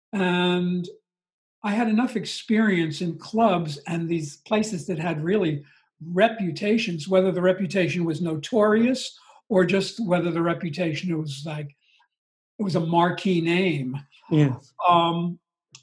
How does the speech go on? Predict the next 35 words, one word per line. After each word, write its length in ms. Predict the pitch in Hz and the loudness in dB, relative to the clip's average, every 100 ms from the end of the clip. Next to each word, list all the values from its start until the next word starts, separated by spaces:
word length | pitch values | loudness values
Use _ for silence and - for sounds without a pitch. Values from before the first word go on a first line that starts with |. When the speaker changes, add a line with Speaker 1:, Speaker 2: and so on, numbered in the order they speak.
| _ _ _ | _ _ _
Speaker 1:
that 100 | 240 | 0
I 100 | 269 | 4
was 180 | 269 294 | 4 2
getting 360 | - 285 294 233 | 4 6 6 4
good 180 | 247 226 | 2 0
jobs. 400 | 262 262 175 185 | 2 2 2 0
And 80 | |
I, 260 | 196 196 - | -2 -4 -8
I 40 | |
took 200 | 202 269 | -6 -4
a 60 | 277 | -2
job 260 | 214 208 208 | 2 4 4
in 80 | |
the 80 | 202 | 0
nineties 480 | 180 165 170 202 208 | 0 0 0 0 -2
that 100 | 175 | -2
I 80 | 160 | -2
lasted 500 | 156 156 165 - 175 | 0 -2 -4 -6 -6
at, 140 | 185 | -6
that 200 | 180 175 | -4 -4
I 40 | 156 | -4
stayed 340 | 143 196 196 | -4 -2 0
at 220 | 196 147 | 0 -2
for 140 | - 160 | -6 -6
about 320 | 151 151 151 - _ _ _ _ _ _ | -4 -4 -6 -10 _ _ _ _ _ _
eight 200 | 214 220 | -2 0
years 460 | 208 180 156 175 190 | -2 -2 -2 -4 -6
as 140 | 156 | -6
a 40 | 175 | -4
gen-, 280 | 165 175 | -2 -2
as 200 | 185 180 | -2 -6
a 60 | 175 | -6
general 400 | 156 175 180 180 | -4 -4 -2 -2
manager 460 | 170 156 156 147 165 | -2 -6 -8 -10 -12
again. 500 | 147 147 143 226 | -10 -10 -8 -10